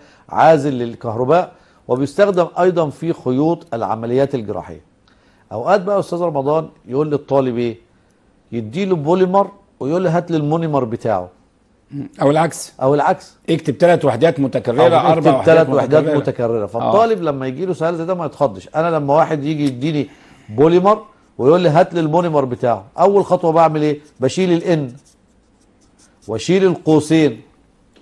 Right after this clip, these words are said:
Speaker 1: وأرجع الرابطة المزدوجة مكانها، ما بعملش حاجة.
Speaker 2: آه.
Speaker 1: بشيل الإن وبشيل القوسين وأرجع الرابطة المزدوجة مكانها.
Speaker 2: طب في سؤال مهم يا أستاذ سامي،
Speaker 1: اتفضل.
Speaker 2: جه في الامتحان كذا مرة،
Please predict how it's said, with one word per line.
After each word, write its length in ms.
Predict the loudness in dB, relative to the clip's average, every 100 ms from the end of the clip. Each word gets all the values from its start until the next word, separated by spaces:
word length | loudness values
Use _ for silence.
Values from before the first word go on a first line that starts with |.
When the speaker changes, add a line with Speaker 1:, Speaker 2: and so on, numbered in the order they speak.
| _ _ -2
Speaker 1:
وأرجع 460 | 2 2 2 2
الرابطة 300 | 2 2 0
المزدوجة 480 | -4 -4 -2 0 0
مكانها، 280 | -4 -6 -8 _ -8
ما 40 |
بعملش 240 | -6 -6
حاجة. 320 | -2 -2 -2 -10 _ _ _ -20
Speaker 2:
آه. 120 | -18 -18 _ _
Speaker 1:
بشيل 360 | -8 -2 0 2
الإن 380 | 0 0 -2 -6 _ _ _ _ -6
وبشيل 340 | -4 0 0
القوسين 560 | 0 0 0 4 4 4 -4 _ -4
وأرجع 400 | 0 2 2 0
الرابطة 260 | 0 0 -2
المزدوجة 480 | -6 -2 0 0 -2
مكانها. 300 | -4 -8 -10 -14
Speaker 2:
طب 100 | -8
في 200 | -4 0
سؤال 300 | 2 4 4
مهم 260 | 0 0
يا 60 | -4
أستاذ 160 | -4
سامي، 220 | -4 -2 -4
Speaker 1:
اتفضل. 340 | -6 -8 -6
Speaker 2:
جه 180 | -2 -2
في 80 | 0
الامتحان 440 | -4 -4 -6 -2
كذا 240 | -2 -2
مرة، 320 | -2 0 0